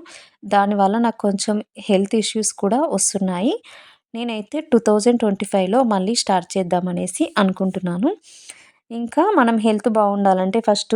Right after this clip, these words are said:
ఇంట్లో ఫుడ్ ఎక్కువగా తింటూ బయట ఫుడ్‌ను తగ్గించుకోవాలి. బయట వాళ్ళు వాడే ఆయిల్స్‌కి మన హెల్త్ అయితే కంపల్సరీ పాడవుతుంది. అవసరం లేని, మనకు అనవసరం లేని ఆలోచనల గురించి ఆలోచించకుండా మన హెల్త్‌ని గురించి మనము పట్టించుకోవాలి.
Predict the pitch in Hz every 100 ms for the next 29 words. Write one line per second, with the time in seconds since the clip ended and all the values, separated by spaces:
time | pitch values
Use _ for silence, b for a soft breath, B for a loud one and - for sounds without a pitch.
0 | 202 202 202 240 220 196 180 190 180 185
1 | 190 214 208 185 180 247 202 185 185 202
2 | 190 175 190 247 175 165 190 196 - 190
3 | 180 220 392 B B B B 214 220 226
4 | 262 247 208 202 190 190 214 220 190 185
5 | 190 - - 294 262 208 185 180 190 185
6 | 185 233 185 180 190 - 180 240 196 180
7 | 175 170 175 196 403 - _ _ _ _
8 | _ _ _ _ _ _ _ - 233 247
9 | - 277 262 220 214 214 _ _ _ 226
10 | 214 233 233 202 240 - 240 220 202 196
11 | 202 190 202 202 196 180 180 185 180 180
12 | - 302 392 190 185 202 202 190 190 -
13 | 180 277 403 254 202 196 185 - 202 185
14 | 180 175 285 233 180 214 269 190 - 170
15 | - - 165 185